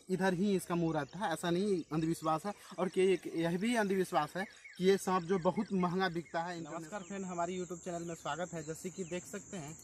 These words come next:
कि आज हम एक सांप को रिलीज करने के लिए जंगल में आ चुके हैं। आज एक ऐसे सांप के बारे में आपको जानकारी देना चाहते हैं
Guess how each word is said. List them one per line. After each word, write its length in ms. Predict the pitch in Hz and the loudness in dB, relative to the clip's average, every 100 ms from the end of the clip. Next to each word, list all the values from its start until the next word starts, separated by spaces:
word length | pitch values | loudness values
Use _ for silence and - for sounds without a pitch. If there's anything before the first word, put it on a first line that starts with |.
| - - - | -20 -20 -10
कि 80 | 180 | -2
आज 200 | 175 175 | -2 -2
हम 220 | 175 180 175 | -4 -4 -6
एक 80 | |
सांप 280 | 170 180 185 | -6 -6 -6
को 80 | 175 | -6
रिलीज 260 | 160 185 185 | -6 -6 -4
करने 180 | 190 175 | -6 -4
के 80 | |
लिए 80 | 165 | -6
जंगल 280 | 156 156 160 | -6 -6 -6
में 120 | 156 | -4
आ 120 | 143 147 | -2 -4
चुके 280 | - - | -8 -14
हैं। 180 | 120 170 - - - | -12 -12 -14 -18 -10
आज 200 | 139 156 | -4 -2
एक 140 | 165 170 - 170 | -2 -8 -8 -6
ऐसे 240 | 170 226 | -4 -4
सांप 200 | 208 196 - | -4 -4 0
के 60 | |
बारे 200 | 180 175 | 2 2
में 80 | 180 | 2
आपको 180 | 170 185 | 0 -2
जानकारी 420 | 170 165 170 175 | -2 0 0 0
देना 200 | 180 175 | 0 -2
चाहते 320 | 165 151 - | -2 -4 -6
हैं 200 | 170 196 | -6 -6